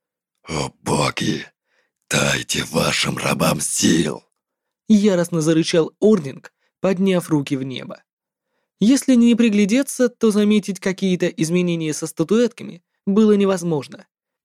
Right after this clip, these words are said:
Speaker 2: поскольку сейчас все игроки были покрыты густым туманом. Раздав все команды, трое атакующих игроков начали уничтожать первые три статуэтки.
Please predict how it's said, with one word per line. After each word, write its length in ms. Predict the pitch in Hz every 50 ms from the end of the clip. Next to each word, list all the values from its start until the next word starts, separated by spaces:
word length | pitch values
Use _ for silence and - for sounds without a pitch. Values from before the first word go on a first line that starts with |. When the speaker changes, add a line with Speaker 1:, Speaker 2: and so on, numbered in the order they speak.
| _ _
Speaker 2:
поскольку 460 | 135 135 - - 165 156 143 - 160
сейчас 540 | - - 175 - - 240 214 - - - _ _ _
все 300 | - - - 269 247 220
игроки 380 | 170 151 160 147 - - 233
были 220 | 214 214 220 214 214
покрыты 480 | - 202 190 - 214 214 185 208 208
густым 500 | 185 190 247 240 - - - 139 131 127
туманом. 560 | - 147 147 151 151 143 127 - - - - _ _ _ _ _ _ _ _ _ _ _ _ _ _
Раздав 400 | 143 165 196 208 226 269 254 -
все 220 | - - - 233
команды, 440 | 220 - 220 220 247 254 226 208 220
трое 300 | 185 - 233 226 214 202
атакующих 720 | - 160 147 - 180 - - 214 202 190 - - 190 - 196
игроков 500 | 180 175 190 190 - 262 254 - - _ _ _ _ _
начали 400 | - 214 240 233 214 - 214 202
уничтожать 600 | 196 190 185 170 - - 175 170 170 180 - - -
первые 420 | _ 170 156 147 143 147 151 151
три 160 | 147 156 156
статуэтки. 680 | 147 - - 151 - 190 196 160 135 - _ - - -